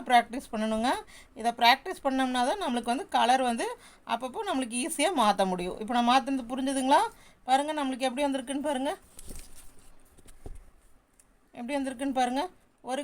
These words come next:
க்ரீன், ஒரு ரெட்டு, ஒரு க்ரீன், ஒரு ரெட்டு. தெரியுதுங்களா? இதே போல தான் நம்ம மாத்திட்டு வரணும். நான் எல்லாமே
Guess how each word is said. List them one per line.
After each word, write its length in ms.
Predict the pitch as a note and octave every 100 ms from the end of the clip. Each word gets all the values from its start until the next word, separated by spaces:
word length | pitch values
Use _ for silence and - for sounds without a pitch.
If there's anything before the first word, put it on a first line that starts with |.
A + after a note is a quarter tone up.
| A#3
க்ரீன், 240 | D4+ D#4+ -
ஒரு 100 | A#3+ A#3+
ரெட்டு, 200 | A3+ F#3+ F#3+ A3
ஒரு 120 | C4 A#3
க்ரீன், 220 | D4 F4 C4
ஒரு 140 | A3 G3
ரெட்டு. 240 | F3 E3 - - _ _ _ _ _ _ _ _ _
தெரியுதுங்களா? 460 | B3+ C#4 C#4 C#4 E4 A4+ - _ A3
இதே 220 | A#3+ C4+ D4
போல 160 | C4 A#3
தான் 120 | D#4+ A4
நம்ம 120 | C4 A#3
மாத்திட்டு 380 | G#3 G3 F3+ F3
வரணும். 260 | E3 D#3+ - _ _ _ _ _ _ _ _ -
நான் 160 | A3+ A#3+
எல்லாமே 240 | C4+ D4